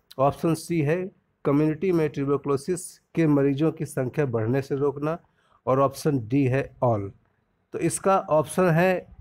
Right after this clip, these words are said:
ऑप्शन डी all, मतलब ये इसका उद्देश्य है हर तरह की बीसीजी वैक्सीन में भी लगाना है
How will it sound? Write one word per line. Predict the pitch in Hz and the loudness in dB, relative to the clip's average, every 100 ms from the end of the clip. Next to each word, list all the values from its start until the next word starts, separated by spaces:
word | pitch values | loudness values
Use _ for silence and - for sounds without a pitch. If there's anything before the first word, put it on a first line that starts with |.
| - | -4
ऑप्शन | 143 - 180 156 107 | -4 0 -2 -2 0
डी | 139 135 98 - | 2 2 0 0
all, | 139 131 104 98 | 2 4 2 -6
मतलब | 107 113 165 160 | -10 -4 -4 0
ये | 185 196 - _ _ - | 2 2 -2 _ _ -8
इसका | 131 - | -6 -4
उद्देश्य | 160 147 120 175 175 185 | -2 -4 -2 -2 0 0
है | 196 190 _ _ _ | 0 -4 _ _ _
हर | 139 | -2
तरह | 135 135 | -2 -2
की | 117 | -4
बीसीजी | 117 123 160 156 | -2 -4 -4 -2
वैक्सीन | 147 139 165 | 0 0 0
में | 160 | 0
भी | 160 | 2
लगाना | 156 156 156 | 2 2 2
है | 156 170 - | 2 -2 -8